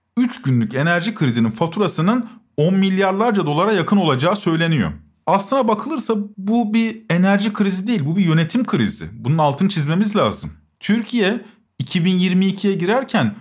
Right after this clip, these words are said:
Rusya ile yeni kontrat imzalamayı reddetti. Niye reddetti diyeceksiniz? Doğalgaz fiyatlarının düşmesini bekledi. Tıpkı yukarıda söylediğimiz enerji uzmanlarından alıntıladığımız gibi.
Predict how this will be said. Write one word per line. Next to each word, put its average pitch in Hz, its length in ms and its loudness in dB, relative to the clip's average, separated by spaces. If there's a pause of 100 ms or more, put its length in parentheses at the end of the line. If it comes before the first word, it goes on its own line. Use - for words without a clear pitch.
(260)
Rusya 202 420 0
ile 131 120 0
yeni 175 200 2
kontrat 156 520 0
imzalamayı 175 680 2
reddetti. 143 640 -2 (260)
Niye 208 200 4
reddetti 151 440 0
diyeceksiniz? 117 600 -2 (460)
Doğalgaz 220 600 0
fiyatlarının 156 600 0
düşmesini 175 480 -2
bekledi. 117 520 -2 (380)
Tıpkı 240 420 -4 (200)
yukarıda 180 440 2
söylediğimiz 180 540 0
enerji 160 340 0
uzmanlarından 165 580 0
alıntıladığımız 175 680 0
gibi. 117 220 -2